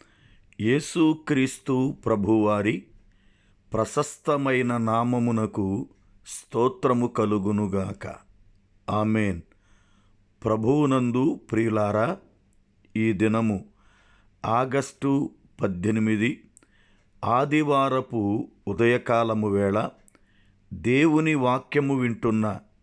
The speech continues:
మీ అందరికీ మన రక్షకుడును విమోచకుడునైన యేసుక్రీస్తు పరిశుద్ధ నామమున నా హృదయపూర్వకమైన శుభములు. ప్రభువు మిమ్ములను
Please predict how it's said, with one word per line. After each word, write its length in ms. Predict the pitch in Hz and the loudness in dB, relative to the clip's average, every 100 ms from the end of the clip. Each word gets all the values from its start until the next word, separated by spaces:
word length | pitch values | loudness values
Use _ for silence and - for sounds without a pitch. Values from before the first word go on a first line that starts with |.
| - | -6
మీ 280 | 104 104 95 - | -2 -2 -4 -6
అందరికీ 880 | 107 110 113 117 113 113 127 135 - _ _ _ _ _ _ _ - | -2 0 2 2 2 0 -2 -2 -4 _ _ _ _ _ _ _ -6
మన 220 | 104 110 110 | -2 0 0
రక్షకుడును 1080 | 113 117 - 147 160 151 156 156 160 196 - _ | 0 -2 -2 0 0 0 2 2 0 -4 -10 _
విమోచకుడునైన 1400 | 101 113 123 139 139 139 143 131 139 135 120 117 107 98 - _ _ - - _ - | -2 0 2 2 0 -2 0 0 2 2 0 0 0 -4 -10 _ _ -20 -20 _ -4
యేసుక్రీస్తు 1300 | 117 156 - 165 160 160 147 135 - - 143 135 143 - 113 | 0 0 0 0 0 0 -2 -2 -4 -6 -2 0 -2 -2 -2
పరిశుద్ధ 560 | 123 127 139 107 98 | 0 -2 -4 -4 -2
నామమున 800 | 127 110 117 120 120 117 123 175 - _ _ _ _ _ - | -2 0 0 0 0 0 0 -2 -8 _ _ _ _ _ -8
నా 220 | 104 113 | -2 -2
హృదయపూర్వకమైన 1600 | 101 104 120 151 143 135 151 151 147 143 131 123 120 110 104 107 - _ _ _ _ _ - - | -2 0 2 2 2 0 0 2 2 2 2 2 2 0 -2 -4 -8 _ _ _ _ _ -16 -6
శుభములు. 600 | - 104 110 110 110 101 - _ - _ _ _ _ _ - | -2 0 0 0 -2 -6 -10 _ -20 _ _ _ _ _ -4
ప్రభువు 500 | 117 123 127 143 147 | -2 0 2 2 2
మిమ్ములను 880 | 131 123 127 135 139 139 139 143 156 | 2 2 2 2 2 2 0 0 -4